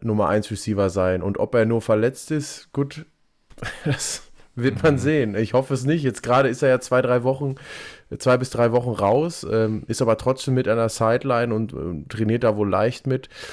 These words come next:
Speaker 1: Aber gut, das weiß ich nicht. Aber in meinen Augen bringt er alles mit, um ein Top-N-F-L-Receiver zu werden.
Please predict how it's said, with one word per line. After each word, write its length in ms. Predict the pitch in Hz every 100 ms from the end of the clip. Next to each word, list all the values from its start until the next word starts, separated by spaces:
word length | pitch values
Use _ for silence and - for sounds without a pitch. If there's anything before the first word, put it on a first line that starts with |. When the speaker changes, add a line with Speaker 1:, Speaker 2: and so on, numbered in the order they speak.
| - - -
Speaker 1:
Aber 320 | - - - -
gut, 260 | - 107 - - -
das 160 | - -
weiß 180 | 101 123
ich 60 | 117
nicht. 140 | 95 90
Aber 300 | 98 - - - -
in 120 | 117
meinen 220 | 104 113
Augen 200 | 117 127
bringt 280 | 113 120 156
er 140 | - -
alles 260 | 110 -
mit, 340 | 113 139 - - -
um 220 | 113 104
ein 320 | 101 98 95 - _ _ _
Top-N-F-L-Receiver 1000 | 117 - 104 101 - 127 113 - 98 90
zu 200 | - 87
werden. 340 | 87 87 90